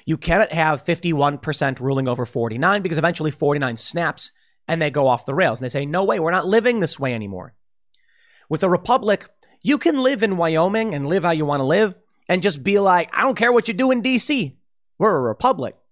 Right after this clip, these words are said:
There are certain things that happen with the law of the land, federally, of course, but we need to radically defederalize if we're to maintain this great American experiment, as they call it. The problem is the multicultural democracy wants to rule over the constitutional republic.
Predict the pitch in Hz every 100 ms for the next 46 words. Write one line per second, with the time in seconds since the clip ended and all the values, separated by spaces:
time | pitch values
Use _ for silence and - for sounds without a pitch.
0 | _ _ _ _ - 139 151 147 180 147
1 | 131 - 160 143 139 147 135 131 - 123
2 | 131 127 123 120 123 117 104 110 156 190
3 | 185 - _ - 208 196 127 98 170 _
4 | _ _ _ 110 113 - - _ _ 135
5 | 135 165 170 156 113 143 147 139 117 127
6 | - 165 139 117 104 107 113 120 120 110
7 | 113 104 170 165 123 117 - 156 175 139
8 | 120 - 120 - - 226 107 - - 190
9 | - _ _ _ - - 139 202 262 269
10 | 214 156 143 - _ _ _ _ - 143
11 | 175 226 233 202 196 180 185 151 160 185
12 | - 143 139 117 127 147 - 147 113 147
13 | 151 156 - 139 127 135 135 131 127 -
14 | - 117 110 107 117 208 220 131